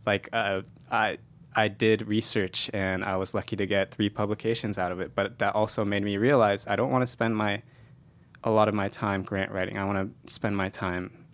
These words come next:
working with patients. And I have so much respect for P H Ds because they, they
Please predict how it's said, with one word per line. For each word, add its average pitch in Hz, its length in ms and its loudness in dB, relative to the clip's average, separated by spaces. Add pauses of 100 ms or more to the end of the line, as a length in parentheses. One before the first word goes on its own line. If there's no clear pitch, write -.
working 98 300 -2
with 92 120 -6
patients. 87 520 -6
And 98 160 -4
I 101 220 -2 (520)
have - 200 -4
so 123 220 0
much 110 200 2
respect 104 380 0
for 98 240 0
P - 160 -2
H 104 140 -2
Ds 185 480 0
because 110 720 -4 (200)
they, 101 480 -2 (200)
they 107 180 -4